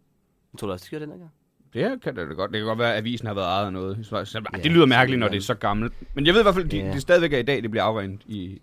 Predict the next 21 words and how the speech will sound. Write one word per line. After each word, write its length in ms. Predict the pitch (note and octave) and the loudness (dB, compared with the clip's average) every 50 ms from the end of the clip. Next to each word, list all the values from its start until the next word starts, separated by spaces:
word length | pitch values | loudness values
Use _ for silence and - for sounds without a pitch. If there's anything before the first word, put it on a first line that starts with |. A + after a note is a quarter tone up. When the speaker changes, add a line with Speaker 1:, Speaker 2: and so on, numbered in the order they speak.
| _ | _
Speaker 2:
i 60 | - G2 | -16 -12
det. 120 | F#2+ F#2+ - _ _ | -10 -10 -10 _ _
Speaker 1:
Men 140 | - G#2+ F#2 | -8 -8 -6
de 60 | G2 F#2+ | -4 -4
havde 140 | G2+ A#2+ | -4 -4
vel 80 | D3 D3 | -2 -2
også 160 | A2 G#2+ - - | -2 -4 -4 -4
noget 120 | A#2+ G#2+ | -4 -4
andet 220 | F2+ F2 G2 G#2+ - | -4 -4 -6 -6 -6
før 340 | - - A#2 C#2+ E2+ D#2 - - - | -4 -4 -4 -4 -4 -10 -12 -12 -10
euro 300 | F#2+ G2 F#2+ G#2 G#2+ F#2 - _ - | -10 -8 -8 -10 -12 -14 -16 _ -18
i 60 | G2+ | -18
Frankrig? 280 | D#2+ - D2 - F2+ A2 | -16 -14 -12 -10 -10 -8
Speaker 2:
Ja, 60 | A2 | -6
det 160 | A2 C#3 E3 | -4 -4 -4
kan 100 | - D3+ | -4 -4
godt 140 | C#3 D#3+ D#3 | -4 -4 -2
være, 100 | D#3+ D#3 | -2 -2
det 60 | D#3 | -2
er 40 | D3 | -2
det. 160 | C3+ C#3 C#3+ | -4 -6 -8